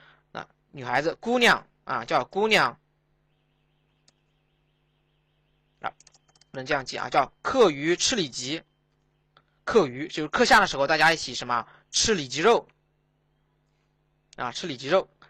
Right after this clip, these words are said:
课余吃里脊，姑娘齐寻址是吧？一群姑娘吃里脊肉嘛，显然是一个吃货啊。姑娘齐寻址啊，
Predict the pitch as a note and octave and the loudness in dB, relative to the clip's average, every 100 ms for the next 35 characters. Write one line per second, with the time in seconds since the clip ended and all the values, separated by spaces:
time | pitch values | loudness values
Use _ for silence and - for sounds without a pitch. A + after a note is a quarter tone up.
0 | _ - G3 F3 A#3 E3 A#2 B2 D3+ - | _ 0 2 2 -2 -4 -8 -10 -10 -12
1 | - - - B3 B3 F#3+ C3 - - G3 | -20 -18 -4 2 6 6 4 -2 -4 -2
2 | G3 G#3 B2 A#2 D3+ C#3 F3 E3+ F#3+ F#3 | -4 -4 -6 0 2 2 -2 -4 0 0
3 | C#3+ E3+ C3+ D#3 F#3+ E3 C3 - C#3 D#3+ | -2 -6 -6 0 2 2 0 -2 -6 -6
4 | D#3+ - G3+ F#3+ F#3+ C3 C3+ B2+ - G3 | -6 -4 -2 0 2 4 2 0 -4 -2
5 | G#3 E3+ C3+ - F3+ - F#3 F#3+ A#2 A#2+ | 2 2 0 -6 -6 -6 -8 -8 -10 -14
6 | _ _ _ _ C3+ B2 | _ _ _ _ -8 -8